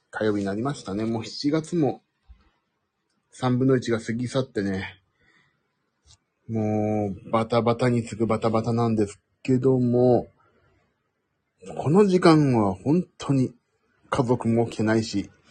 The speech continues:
一人っきりのいい時間ですね。で、えーっと、なんか、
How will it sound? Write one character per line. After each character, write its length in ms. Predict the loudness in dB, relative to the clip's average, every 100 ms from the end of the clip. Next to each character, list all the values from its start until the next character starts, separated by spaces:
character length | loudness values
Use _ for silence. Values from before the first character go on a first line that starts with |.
| -20 -20 _ _
一 260 | -10 -4
人 140 | -2 -4
っ 40 |
き 140 | -8 -6
り 60 |
の 120 | -4
い 120 | -2 -4
い 60 |
時 120 | -6
間 180 | -6 -6
で 120 | -4
す 160 | -6 -6
ね。 280 | -8 -8 -14 _ _ _ _ _ _ _ _ _ _ _ _ _ _
で、 200 | 0 0 2
え 360 | 4 6 4
ー 20 | 2
っ 20 |
と、 920 | 0 4 4 6 4 4 4 4 4
な 140 | 2
ん 40 | 2
か、 180 | -2